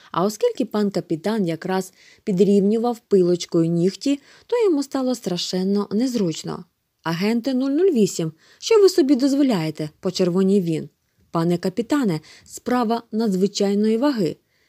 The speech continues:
Фіксі знову запаморочилося в голові,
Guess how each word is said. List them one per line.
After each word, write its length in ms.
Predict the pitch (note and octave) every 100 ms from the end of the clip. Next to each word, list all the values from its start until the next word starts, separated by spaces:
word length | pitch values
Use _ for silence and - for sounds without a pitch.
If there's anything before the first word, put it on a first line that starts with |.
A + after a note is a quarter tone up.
| _
Фіксі 320 | G4+ - F3+
знову 440 | E3 E3+ G#3 G3+ - _ -
запаморочилося 1160 | E3+ E3+ - E3+ F3+ G3 E3 - D#3+ D#3+ D#3+
в 20 |
голові, 460 | D#3 F3+ F#3 A3